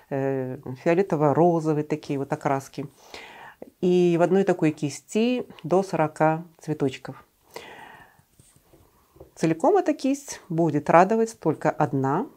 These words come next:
будет радовать нас практически три недели. Представляете, вот одна кисть, следующая, следующая. И это непрерывное буйство будет происходить до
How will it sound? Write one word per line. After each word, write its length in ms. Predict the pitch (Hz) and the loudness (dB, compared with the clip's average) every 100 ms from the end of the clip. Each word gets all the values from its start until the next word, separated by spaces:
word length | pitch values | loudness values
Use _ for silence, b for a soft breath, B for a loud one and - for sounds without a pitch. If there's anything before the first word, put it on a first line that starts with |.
| _ | _
будет 320 | 156 139 135 | -8 -6 -2
радовать 400 | 143 156 147 135 | 0 0 0 -6
нас 340 | 143 151 202 - | -4 -2 -2 -6
практически 840 | - 131 - - 170 - - - | -8 -8 -8 -12 -10 -10 -10 -10
три 240 | 160 - 170 | -8 0 0
недели. 560 | 160 156 139 120 120 | 2 0 -2 -4 -6
Представляете, 640 | - 135 165 180 202 196 131 | -12 -6 0 2 2 0 -8
вот 280 | 131 - - _ | -10 -18 -20 _
одна 340 | - 135 170 208 | -8 2 4 4
кисть, 280 | 202 190 - | -2 -12 -12
следующая, 540 | - 170 151 131 120 | -4 -4 -4 -8 -12
следующая. 580 | 120 214 233 254 - 208 B B B | -6 -2 -2 -4 -6 -8 B B B
И 60 | 170 | -4
это 200 | 160 160 | -2 -2
непрерывное 680 | 151 - 165 160 147 143 135 | -4 0 0 0 -2 -2 -2
буйство 480 | 175 302 - 262 262 B B B | -2 -2 0 -2 -2 B B B
будет 360 | 139 151 143 143 | -6 0 0 0
происходить 680 | 139 131 - 151 180 247 | -2 -2 0 0 0 -2
до 340 | 160 202 220 | 0 0 0